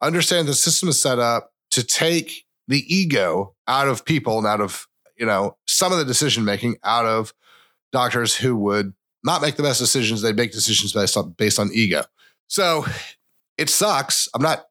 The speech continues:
I'm not trying to say it doesn't, but until we have something to replace it, it's the best we've got. And so that's the thing. Now,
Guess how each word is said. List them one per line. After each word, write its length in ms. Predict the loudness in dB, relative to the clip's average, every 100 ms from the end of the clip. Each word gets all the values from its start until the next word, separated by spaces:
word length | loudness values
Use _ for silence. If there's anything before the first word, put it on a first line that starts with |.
| _
I'm 60 | -2
not 120 | 0
trying 160 | 2 2
to 40 |
say 140 | 2
it 80 | 0
doesn't, 400 | 0 0 0 -4 -8 _ _
but 160 | -4 -2
until 260 | 0 0
we 120 | 2
have 220 | 2 0 0
something 260 | 0 0
to 120 | 0 0
replace 460 | -2 0 0 0
it, 160 | -2 -6 _ _ _ _
it's 240 | -2 0
the 80 | 0
best 340 | 0 2 2
we've 160 | -2 -2
got. 340 | 0 0 -2 -6 _ _ _ _ -4
And 100 | 0
so 500 | 2 2 2 -2 -6 _ _
that's 300 | -2 0 0
the 120 | -2 0
thing. 260 | 0 -2 -4 _ _
Now, 380 | 0 2 0